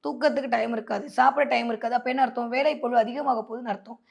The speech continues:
இந்த வயது ஒத்தவர்களுக்கு கொஞ்சம் வேலை பளு அதிகமா இருக்கும். கொஞ்சம் ஒரு மாதிரி பயத்தை கிரியேட் பண்ணும். "வச்சிருப்பாங்களா, வேலையை விட்டு அனுப்பிச்சிருவாங்களான்ற" மாதிரி கொஞ்சம். ஆனா உங்களை ஒண்ணும் பண்ண முடியாது, அதனால பெருசா ஒண்ணும் பயந்துக்க வேண்டாம். ஓகே,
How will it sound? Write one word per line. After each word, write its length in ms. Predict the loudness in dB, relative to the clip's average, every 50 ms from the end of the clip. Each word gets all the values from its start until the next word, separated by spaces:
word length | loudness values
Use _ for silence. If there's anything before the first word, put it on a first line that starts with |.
| _ -20 -20 -20 -12 -4
இந்த 240 | -2 0 4 6
வயது 260 | 6 6 6 6 4 2
ஒத்தவர்களுக்கு 300 | 4 4 4 4 2 0
கொஞ்சம் 220 | -2 -2 -2 0
வேலை 280 | 2 2 2 2 2 0
பளு 160 | 0 2 2
அதிகமா 400 | 2 2 0 -2 -2 -2 -2 -4
இருக்கும். 200 | -6 -6 -8 _ -8
கொஞ்சம் 240 | -8 -4 -2 -2
ஒரு 80 | -2 0
மாதிரி 180 | -2 -2 -2 2
பயத்தை 400 | 2 4 4 2 2 0 -4 -4
கிரியேட் 260 | -2 -4 -4 -6 -6
பண்ணும். 260 | -8 -10 -10 -10 -10 -10
"வச்சிருப்பாங்களா, 580 | -10 -10 -8 -8 -4 -2 -2 0 2 2 2
வேலையை 240 | 4 6 4 4 4
விட்டு 200 | 0 -2 -2 -4
அனுப்பிச்சிருவாங்களான்ற" 560 | -4 -6 -6 -6 -6 -6 -4 -2 -4 -4 -2
மாதிரி 260 | -2 -4 -4 -4 -6 -6
கொஞ்சம். 420 | -6 -6 -6 -4 -6 -6 -6 -4
ஆனா 140 | 0 2 2
உங்களை 280 | 2 2 0 0 0
ஒண்ணும் 200 | 0 -2 -4 -4
பண்ண 160 | -2 -2 -2 -4
முடியாது, 440 | -6 -6 -4 -4 -4 -2 -2 -2
அதனால 220 | 0 0 0 0 -2
பெருசா 320 | -4 -6 -10 -6 -4 -4
ஒண்ணும் 240 | -4 -4 -4 -4 -4
பயந்துக்க 340 | -4 -4 -4 -6 -8 -8 -8
வேண்டாம். 260 | -8 -8 -10 -12 -14 _ -8
ஓகே, 260 | -8 -8 -8 _